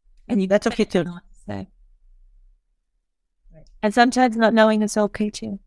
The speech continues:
Speaker 1: Nobody's expecting you to know everything all the time.
Speaker 2: Right, right. You don't become,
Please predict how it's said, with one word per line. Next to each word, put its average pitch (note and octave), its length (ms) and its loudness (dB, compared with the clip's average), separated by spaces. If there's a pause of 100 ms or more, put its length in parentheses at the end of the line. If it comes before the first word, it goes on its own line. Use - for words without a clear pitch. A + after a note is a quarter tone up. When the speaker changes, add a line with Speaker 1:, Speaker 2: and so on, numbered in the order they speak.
(100)
Speaker 1:
Nobody's G#3+ 440 0
expecting G3+ 420 -2
you F#3+ 60 0
to - 140 -6
know F#3 140 2
everything F3+ 400 -2
all D#3 120 2
the E3 80 -4
time. - 280 -10 (680)
Speaker 2:
Right, D3+ 220 0 (380)
right. C3 200 -6
You F3 140 -4
don't F#3+ 300 4
become, F#3+ 680 2